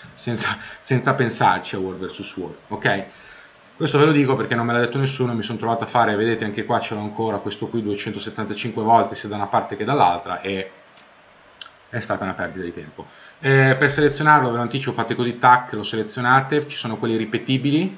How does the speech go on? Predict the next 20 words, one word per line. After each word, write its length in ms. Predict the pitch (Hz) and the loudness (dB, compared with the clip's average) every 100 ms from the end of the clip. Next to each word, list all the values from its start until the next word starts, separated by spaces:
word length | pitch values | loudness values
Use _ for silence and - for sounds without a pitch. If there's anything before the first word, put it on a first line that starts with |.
| - | -12
attivo, 560 | 98 - 120 123 185 - - - | -20 -8 -4 -2 -2 -6 -16 -8
e 100 | - | -4
quelli 260 | - 143 151 | 2 4 4
poi 300 | 147 127 127 | 6 6 6
non 160 | 123 | 2
ripetibili, 720 | 117 120 135 117 120 117 110 107 | 0 0 0 0 0 2 0 0
tipo 380 | 104 120 110 | -2 0 0
questo 300 | 104 107 143 | 0 -2 -4
qui 360 | 135 120 120 120 | -2 -2 0 -2
non 180 | 117 113 | -2 0
è 100 | 107 | 2
ripetibile, 580 | 107 107 101 127 98 90 | 0 0 0 0 0 -2
vedete 320 | 104 107 104 | 0 0 -2
che 80 | 107 | -4
non 160 | 104 | -6
compare 300 | 104 104 - | -4 0 2
niente, 260 | 117 98 - | 2 -2 -4
però 160 | 104 98 | -6 -6
compare 400 | 104 98 90 - | -4 -2 -2 -4
attivo. 520 | - - 85 85 85 | -12 -10 -10 -10 -12